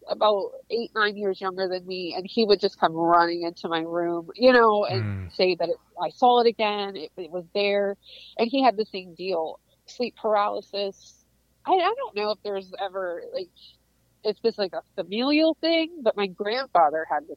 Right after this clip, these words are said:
Speaker 1: same thing in that same house. My grandmother's house, of course, my grandfather's house too. He would wake up screaming because he would see something in his room. So,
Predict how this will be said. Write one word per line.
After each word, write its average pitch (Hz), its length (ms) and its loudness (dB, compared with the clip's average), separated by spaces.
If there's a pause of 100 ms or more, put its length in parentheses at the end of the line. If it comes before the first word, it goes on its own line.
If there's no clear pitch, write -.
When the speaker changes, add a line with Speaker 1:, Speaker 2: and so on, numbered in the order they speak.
Speaker 1:
same 139 280 -14
thing - 180 -10 (380)
in 202 140 -6
that 214 180 -2
same 202 240 -4
house. 170 300 -4
My 165 100 -6
grandmother's 202 460 0
house, 214 280 2 (200)
of 202 160 -4
course, 185 240 -4
my 165 60 -6
grandfather's 170 500 -2
house 208 240 -2
too. 202 160 -4 (480)
He 302 180 0
would 262 160 -4
wake 185 180 -8
up - 140 -12
screaming 165 460 -14
because 180 320 0
he 208 140 -2
would 175 200 0
see 170 220 -8
something 160 520 -8 (520)
in 175 100 0
his 202 320 4
room. 147 200 -8 (120)
So, 226 440 6